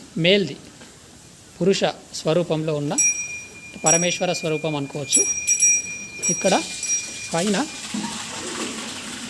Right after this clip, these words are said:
పైన చూసారు కదా ఎత్తుగా ఉంది మెడ దగ్గర ఎత్తుగా, ఆ ఎత్తుగా ఉన్నది ఇక్కడ పైన.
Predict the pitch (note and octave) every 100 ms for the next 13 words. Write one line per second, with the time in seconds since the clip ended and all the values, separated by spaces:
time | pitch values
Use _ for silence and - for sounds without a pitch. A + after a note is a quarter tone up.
0 | - - - - - - - - - -
1 | - - E3 F#3+ G3+ F#3 E3 E3+ F#3 G3
2 | E3+ - - G3+ G3 D#3 D3 - - -
3 | - E3+ F3 F3 D#3 E3 F3 D3 - E3+
4 | D#3 - - - - - - - - -
5 | D#3+ E3 - G#3 G#3 F#3+ F3+ F3+ D#4+ -
6 | - - - - - - - - - -
7 | - - - - - - - - - F#3
8 | D#3+ - D#3+ F#3+